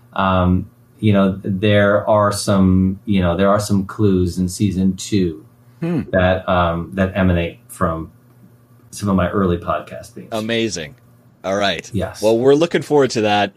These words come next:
Speaker 3: Um, and
Speaker 1: Yeah.
Speaker 3: congratulations, by the way, on the Emmy nominations. This show just
Speaker 1: Thank you.
Speaker 3: completely, I mean, so
Speaker 2: Crushed
Speaker 3: many
Speaker 2: it.
Speaker 3: nominations, but so many of those are for your music.
Speaker 1: Crazy.
Speaker 3: And, uh, it's really
Speaker 1: Wow.
Speaker 3: a special show to watch. I can't recommend it enough.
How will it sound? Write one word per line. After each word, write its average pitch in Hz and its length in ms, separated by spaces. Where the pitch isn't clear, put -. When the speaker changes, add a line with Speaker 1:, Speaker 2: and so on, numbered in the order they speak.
Speaker 3:
Um, 92 520
and 117 200
Speaker 1:
Yeah. - 20
Speaker 3:
congratulations, 185 800
by 127 180
the 123 80
way, 117 280
on 113 400
the 107 340
Emmy 101 240
nominations. 143 840
This 127 100
show 127 420
just - 320
Speaker 1:
Thank 92 220
you. 101 60
Speaker 3:
completely, 113 580
I 104 80
mean, 98 400
so 156 400
Speaker 2:
Crushed 127 160
Speaker 3:
many 113 160
Speaker 2:
it. 101 200
Speaker 3:
nominations, 110 640
but 101 280
so 131 160
many 123 160
of 120 80
those 123 160
are 147 80
for 160 120
your 170 180
music. 165 400
Speaker 1:
Crazy. 92 260
Speaker 3:
And, 107 280
uh, 104 320
it's 110 200
really 139 260
Speaker 1:
Wow. 87 380
Speaker 3:
a - 240
special - 420
show 127 180
to 117 80
watch. 110 300
I 104 40
can't 110 200
recommend 104 400
it 95 80
enough. 95 400